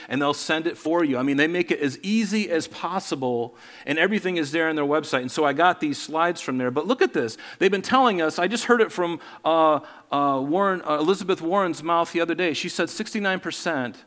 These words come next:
of America wants this. But there's a big problem because that's not true. Seventy-three percent of Americans believe an unborn baby, number one, is a human being. Seventy-one percent of Americans oppose abortion after twelve weeks.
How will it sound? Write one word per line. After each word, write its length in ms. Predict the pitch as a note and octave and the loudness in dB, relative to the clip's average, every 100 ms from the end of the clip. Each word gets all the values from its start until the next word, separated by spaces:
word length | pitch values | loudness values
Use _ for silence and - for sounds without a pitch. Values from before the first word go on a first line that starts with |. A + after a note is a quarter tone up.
| - - - - - | -20 -20 -20 -12 0
of 200 | D3+ D3+ | 2 4
America 680 | D3+ F3+ F3 - C3 B2+ - - _ | 2 4 4 2 0 -2 -6 -20 _
wants 460 | C3 C#3+ D#3+ D#3 - | 0 4 4 2 -6
this. 500 | C3 A2+ F#2+ - - _ _ _ _ _ | -4 -4 -6 -16 -18 _ _ _ _ _
But 80 | C3 | -2
there's 160 | E3+ E3+ | 0 0
a 60 | |
big 180 | D3+ E3+ | 0 -2
problem 480 | - E3+ E3+ A#2+ A2+ | 0 2 2 0 -4
because 400 | B2 - B2+ A#2+ | -4 0 0 0
that's 260 | C3 C3 | -4 -4
not 200 | C#3 B2+ | -2 -2
true. 420 | - F3 C#3+ F#2+ A2+ _ - - _ | -4 -6 -4 -6 -14 _ -20 -20 _
Seventy-three 480 | - F#3+ A#3+ A#3 A3 | 2 4 4 2 0
percent 340 | G#3+ - G#3 | -2 -2 0
of 60 | F#3+ | 2
Americans 580 | E3 F3+ G3 F#3+ D3+ C3 | 2 4 2 2 -2 0
believe 720 | D3+ D#3+ G3 E3 C3+ C3+ - - - _ _ - - - | 2 4 4 2 2 0 -8 -20 -20 _ _ -20 -10 0
an 100 | D#3 | 2
unborn 520 | E3 G#3+ F#3+ G3+ F#3 | 4 2 4 2 2
baby, 440 | D#3 F#3+ D#3 C#3+ C#3+ | 4 4 4 2 2
number 240 | F3 E3+ | 2 4
one, 220 | E3 E3+ | 4 2
is 100 | C#3+ | 2
a 60 | C#3 | 0
human 360 | E3+ E3 D3+ | -2 -2 0
being. 340 | C#3+ D#3 B2+ A#2+ | 0 0 0 -4
Seventy-one 640 | - G3+ A3 G3+ F3+ A3+ | 0 2 2 2 4 2
percent 420 | B3 F#3 - D3+ D3+ | 2 -2 -2 0 0
of 80 | |
Americans 540 | D3 D3 C#3+ C#3+ D3+ D3+ | 0 0 0 -2 -4 -6
oppose 480 | C#3 - G#3+ A3 D#3+ | -4 2 2 4 2
abortion 500 | C#3 D3 D3 D3+ D#3 | 2 2 2 0 -2
after 240 | D3+ D3 | -2 -4
twelve 340 | - E3 D#3 | -4 -2 0
weeks. 380 | E3 F#3+ C#3+ - | 0 -2 -6 -12